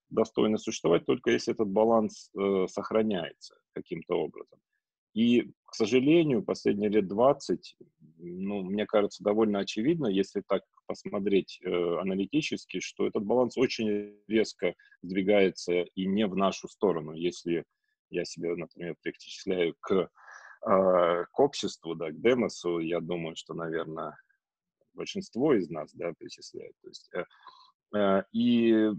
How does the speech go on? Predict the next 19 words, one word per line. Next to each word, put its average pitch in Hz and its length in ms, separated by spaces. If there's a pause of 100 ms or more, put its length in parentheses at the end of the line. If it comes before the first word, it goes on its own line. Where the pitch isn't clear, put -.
я 110 240
просто 117 380
вижу, 127 360
меня 104 280
уже 110 360
очень 107 300
настораживали 92 680
многие 92 380
моменты, 95 480
которые 90 340 (100)
происходили, 101 680
и - 300
очень 113 340
сильно 92 280
настораживает 90 600
то, 90 80
что - 200
происходит 87 540
сейчас. - 580